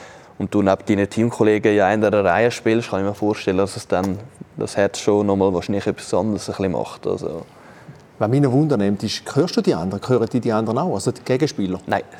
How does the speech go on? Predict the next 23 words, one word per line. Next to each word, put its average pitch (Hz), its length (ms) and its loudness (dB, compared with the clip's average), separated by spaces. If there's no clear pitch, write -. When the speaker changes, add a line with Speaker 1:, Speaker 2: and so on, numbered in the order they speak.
Speaker 1:
die - 80 -8
hören 107 180 -6
Speaker 2:
Die 127 80 4
Speaker 1:
uns 110 140 0
Speaker 2:
nicht? 82 100 -8
Speaker 1:
nicht, 71 160 -12
nein. - 120 -8
Speaker 2:
Also 120 180 -4
da 139 100 4
kannst 123 220 -2
du 139 60 0
nicht 139 120 0
so 143 100 -2
psychologische 139 720 0
Spiele 143 320 -2
machen, 131 360 -2
eben 135 120 -2
zum 127 100 -6
Beispiel 127 240 -2
beim 131 140 -2
Sohn 147 280 2
oder 143 140 0
so, 131 140 -2